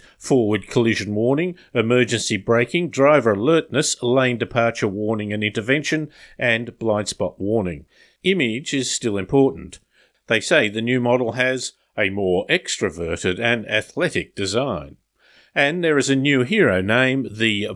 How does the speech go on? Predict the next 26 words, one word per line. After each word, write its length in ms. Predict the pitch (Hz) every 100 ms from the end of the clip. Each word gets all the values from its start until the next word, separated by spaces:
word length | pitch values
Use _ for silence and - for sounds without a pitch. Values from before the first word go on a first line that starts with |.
| -
Pro 600 | - 190 120 98 117 110
four 460 | - - 175 147 90
X 380 | 104 - - - 104
Grade. 540 | 104 104 90 78 - _ _ _ -
Nothing 300 | 123 110 101
is 120 | -
simple 320 | 175 143 104
to 100 | 113
describe 580 | 110 - - 160 147 110
anymore. 560 | 104 90 92 90 87 - _ -
Nissan 300 | 147 135 131
tells 320 | 190 180 -
us, 160 | 104 -
for 160 | 98
example, 500 | 87 - 123 135 147 123
that 260 | 127 123
the 200 | 135 127
Navara 580 | 127 127 151 180 151 -
features 520 | 139 131 - 127 - - _ _
high-tech 680 | 165 147 127 - 151 - -
C-shaped 880 | - 175 127 - 123 98 90 - -
quad 420 | 170 151 98 110
L 240 | 143 143 127
E 100 | 107
D 480 | 160 175 92 107 - _
projector 800 | - 127 92 143 175 - 95 113